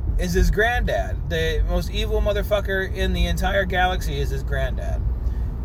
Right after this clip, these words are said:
Now, the guy's gotta be all twisted up about this now. All this bad stuff's happening. Now, this is, maybe this is why I feel evil. Maybe this is why I have these dark tendencies, right? His anxiety and his depression, you know,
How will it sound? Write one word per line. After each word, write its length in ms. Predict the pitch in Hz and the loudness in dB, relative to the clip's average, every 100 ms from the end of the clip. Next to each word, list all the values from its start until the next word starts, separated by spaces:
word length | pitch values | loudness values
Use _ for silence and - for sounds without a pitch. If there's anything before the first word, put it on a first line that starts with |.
| 127 | 0
Now, 200 | 175 175 | 2 2
the 80 | |
guy's 280 | 180 214 214 | 4 4 2
gotta 240 | 233 233 208 | 2 0 4
be 120 | 196 | 4
all 140 | 190 | 4
twisted 360 | - 190 - 185 | 0 -2 0 2
up 120 | 220 | 2
about 280 | 180 151 - | 2 0 0
this 200 | 156 135 | -2 -2
now. 280 | 147 143 151 | -2 -2 -2
All 320 | 147 196 226 | -2 0 0
this 120 | 208 | 0
bad 220 | 180 170 | 4 4
stuff's 200 | - 151 | 4 0
happening. 360 | 160 147 151 156 | 0 -2 -2 0
Now, 380 | 185 220 247 - - | 0 2 0 -2 0
this 180 | 208 | 0
is, 100 | 202 | 0
maybe 260 | 170 185 208 | -2 0 0
this 100 | 226 | 0
is 60 | 196 | 0
why 240 | 180 170 | 2 2
I 60 | 147 | 2
feel 320 | - 196 185 | 0 2 2
evil. 400 | - 147 147 170 - - - - | 0 -4 -2 -2 -4 -4 -6 -6
Maybe 140 | 156 | 0
this 120 | 202 175 | 2 2
is 40 | |
why 180 | 190 175 | 2 2
I 40 | |
have 140 | 170 170 | 2 0
these 160 | 156 | -2
dark 320 | 143 160 147 | 0 0 0
tendencies, 680 | 160 175 165 - 135 - - - - - | -2 -4 -4 -4 -6 -6 -6 -6 -6 -4
right? 380 | - - 165 - - - - | 0 2 4 2 0 -4 -6
His 140 | 160 | -4
anxiety 440 | 151 143 147 147 143 | -4 -2 -2 -2 -2
and 100 | 139 | -2
his 140 | 175 | -2
depression, 560 | 135 - - - - - - - - - | 0 2 6 6 6 4 -2 -6 -6 -6
you 120 | 160 160 | -8 -4
know, 420 | 156 156 156 | 0 0 -2